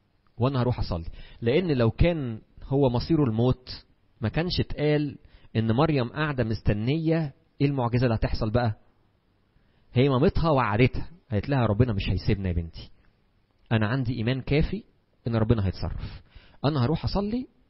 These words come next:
واصبري شوفي اللي هيحصل بعينيكي". لأن هي مش في بالها لا بنت فرعون هتيجي ولا حاجة، لكن عارفة إن ابنها هينقذ. اسم يوكابد مش مذكور هنا، عارفين مذكور فين؟ في سفر بقى العدد.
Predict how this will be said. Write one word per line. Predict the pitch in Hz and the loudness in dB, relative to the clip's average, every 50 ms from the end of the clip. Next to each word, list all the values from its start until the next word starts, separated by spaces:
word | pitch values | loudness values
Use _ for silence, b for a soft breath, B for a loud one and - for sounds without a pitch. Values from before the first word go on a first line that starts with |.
| _ _ _ - | _ _ _ -2
واصبري | 127 123 135 131 - - 160 208 180 143 | 2 2 2 2 2 4 6 6 6 4
شوفي | - 180 - 143 | 2 0 0 0
اللي | 127 110 | 0 0
هيحصل | 117 123 - - 107 95 | -2 -2 -4 -6 -4 -2
بعينيكي". | 98 95 92 90 87 - - - - - - _ - - - _ _ _ _ _ _ - - _ _ _ _ _ - - _ _ _ - _ - | -2 -2 -2 -2 -4 -6 -6 -8 -10 -12 -16 _ -20 -20 -20 _ _ _ _ _ _ -20 -20 _ _ _ _ _ -20 -20 _ _ _ -6 _ 0
لأن | 113 110 | 2 4
هي | 120 160 175 | 4 2 2
مش | 170 160 - - | 0 0 0 0
في | 135 | 0
بالها | 123 180 202 139 101 92 95 | 0 0 0 0 0 -2 0
لا | 107 123 123 | 0 2 4
بنت | 131 147 143 - - | 4 2 2 0 -2
فرعون | - 117 110 120 147 139 | 0 0 0 0 0 0
هتيجي | 113 98 - - 135 127 117 | -2 -4 -4 -4 -2 0 2
ولا | 110 107 104 | 2 2 0
حاجة، | - - 117 104 | -2 -2 -2 -2
لكن | 101 - 120 113 | -2 -2 -2 -2
عارفة | 117 156 - - 120 | 0 0 0 0 -2
إن | 113 107 | -2 -4
ابنها | 98 117 131 123 113 | -4 -2 -2 0 0
هينقذ. | 110 107 104 101 - 95 87 92 - - - - - - - - - - - - - - - - - _ _ _ _ _ _ _ _ _ b b b b b b b b b b b b b b b - 185 | 0 0 -2 -4 -6 -8 -10 -10 -14 -20 -20 -20 -20 -18 -18 -18 -18 -20 -20 -20 -20 -20 -20 -20 -20 _ _ _ _ _ _ _ _ _ b b b b b b b b b b b b b b b 2 2
اسم | 202 - - 165 | 2 2 2 0
يوكابد | 147 131 120 - 185 180 165 143 123 | -2 -2 0 0 0 0 0 0 0
مش | 117 - - | 0 0 0
مذكور | 113 110 - - 160 139 | -2 -4 -2 0 0 0
هنا، | 131 127 110 98 | 2 0 0 -2
عارفين | 101 - 135 147 | -2 -2 -2 -2
مذكور | 131 117 - - 151 - | -2 -4 -2 -2 -2 -2
فين؟ | - 170 | 0 -2
في | 147 - 156 147 | -2 -4 -4 -4
سفر | - - | -2 0
بقى | 113 123 139 139 127 131 - _ _ _ _ _ _ _ | 0 2 2 0 -2 -4 -6 _ _ _ _ _ _ _
العدد. | 107 101 98 107 92 85 | -4 -4 -2 -2 -4 -4